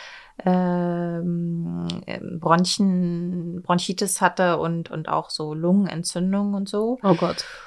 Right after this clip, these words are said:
Speaker 1: Und dann bin ich immer mit ihr in die Salzgrotte gegangen und die haben so einen Raum, wo da, das überall, äh, richtig Salz liegt da und dann ka-, können die da drin buddeln.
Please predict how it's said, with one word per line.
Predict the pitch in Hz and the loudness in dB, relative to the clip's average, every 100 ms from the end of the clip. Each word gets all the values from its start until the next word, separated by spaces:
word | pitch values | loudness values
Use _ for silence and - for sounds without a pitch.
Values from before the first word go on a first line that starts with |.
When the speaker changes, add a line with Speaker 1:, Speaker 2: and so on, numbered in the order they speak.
| - - | -20 0
Speaker 1:
Und | 208 185 | 4 4
dann | 190 | 4
bin | 196 | 0
ich | 196 | -2
immer | 202 | -2
mit | 220 202 | -2 0
ihr | 175 | 0
in | |
die | 196 | 2
Salzgrotte | 196 202 - - 180 | 4 2 2 -2 0
gegangen | 165 160 165 | -2 -2 0
und | 180 | 0
die | 180 | -2
haben | 180 202 | -2 0
so | 196 | 0
einen | 190 | 2
Raum, | 175 190 208 | 6 6 4
wo | 196 185 | -2 -2
da, | 175 175 | 2 2
das | - 180 175 - | 2 -2 -2 0
überall, | 214 226 180 180 202 196 190 | 0 4 4 4 4 -2 -4
äh, | - 190 190 185 | -4 -4 -4 -4
richtig | 180 - 190 - - | -6 -6 -10 -10 -14
Salz | 156 175 185 240 427 - - _ | -2 6 8 8 4 -2 -8 _
liegt | 220 220 294 | -4 -4 -4
da | 320 392 _ _ _ _ _ - | -4 -6 _ _ _ _ _ -4
und | 208 | 0
dann | 202 196 | 0 -2
ka-, | 202 | -6
können | - 226 | -2 0
die | 214 | 0
da | 202 | -2
drin | 208 208 196 180 175 | -2 0 0 -2 0
buddeln. | - 208 160 147 | 6 6 4 0